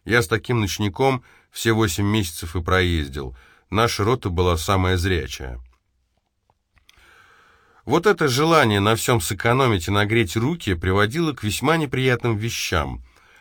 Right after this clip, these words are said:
А на войне цена этому одна — жизнь. Когда мы были в Вальхае,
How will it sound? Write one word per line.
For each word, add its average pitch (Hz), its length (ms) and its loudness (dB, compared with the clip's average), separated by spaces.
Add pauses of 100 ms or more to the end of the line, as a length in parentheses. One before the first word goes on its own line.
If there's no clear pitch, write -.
(200)
А 101 120 -2
на 117 140 4
войне 165 420 2
цена 156 460 0
этому 123 340 0
одна — 107 540 0
жизнь. 78 600 -2 (760)
Когда 120 320 2
мы 160 100 2
были 151 240 2
в 135 120 2
Вальхае, 135 800 2